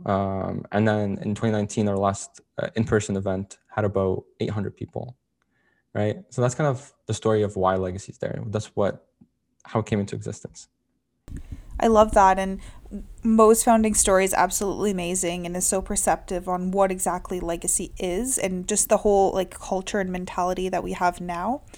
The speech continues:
Speaker 2: Um, but what stuck with me the most is that you've actually been doing Legacy for the past five years, or have been attending Legacy for the fa-, past five years. Like, damn, clearly we're doing <laughs> something right if you've stuck around for five years.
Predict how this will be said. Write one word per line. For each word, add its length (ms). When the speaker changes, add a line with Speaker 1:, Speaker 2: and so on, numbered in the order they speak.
Speaker 2:
Um, 320
but 120
what 120
stuck 240
with 140
me 80
the 100
most 480
is 160
that 180
you've 400
actually 440
been 240
doing 340
Legacy 460
for 100
the 100
past 440
five 400
years, 440
or 140
have 100
been 120
attending 440
Legacy 380
for 100
the 80
fa-, 460
past 320
five 300
years. 400
Like, 140
damn, 360
clearly 720
we're 160
doing 220
<laughs> 120
something 320
right 320
if 180
you've 200
stuck 260
around 300
for 120
five 320
years. 460